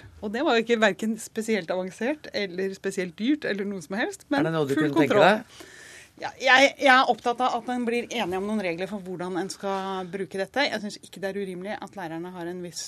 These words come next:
Speaker 1: eh, kontroll over, mm, eh, misbruk. Det er mange fristelser, og jeg tror også elevene, eh, vil ha forståelse for det, og det vet vi at, mm, mange steder så klarer man å bli enige.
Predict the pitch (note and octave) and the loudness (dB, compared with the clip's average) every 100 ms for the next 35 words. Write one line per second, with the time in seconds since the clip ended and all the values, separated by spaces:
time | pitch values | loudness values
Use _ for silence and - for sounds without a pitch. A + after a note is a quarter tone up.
0 | F#3+ F3+ - F3+ F#3+ G3+ A3 - _ - | -10 -12 -12 -10 -4 -4 -4 -10 _ -10
1 | F#3+ F3 F#3+ F#3+ F#3+ F3+ G3 F3+ - F3+ | -8 -6 -6 -6 -8 -8 -8 -10 -10 -10
2 | F3+ F3+ F3+ G3 - D#4+ D4+ - F#3 G3+ | -10 -10 -10 -10 -6 -6 -6 -6 -4 -4
3 | - G3+ F#3 F3 G3 F#3+ D3+ - G#3 - | -4 -8 -8 -10 -10 -12 -12 -12 -12 -10
4 | G3+ G3+ G3+ F#3 E3 F#3+ F#3+ D#3+ D#3+ F3+ | -6 -6 -4 -4 -2 -2 -2 -2 -4 -6
5 | F#3 - - - - - - _ F3+ F3+ | -6 -10 -20 -20 -20 -20 -20 _ -2 2
6 | E3+ E3 D3+ D#3 - D#3 D#3+ G#3 D4 G4+ | 2 2 -2 -6 -6 -6 -6 0 2 2
7 | D#4+ D4+ G#3 F3+ F3+ F3 - - E3+ F#3 | 2 2 2 0 -2 -4 -4 -14 -12 -10
8 | F3 G3 F#3 F3+ G3+ D#4 A3 F#3 G3 D#3 | -8 -6 -8 -10 -4 0 0 0 -4 -6
9 | D#3 F#3+ E3+ D#3+ D3 - _ - G3 D3+ | -8 -8 -8 -10 -14 -20 _ -2 0 0
10 | E3+ D#3+ D3+ - - | -4 -4 -6 -8 -16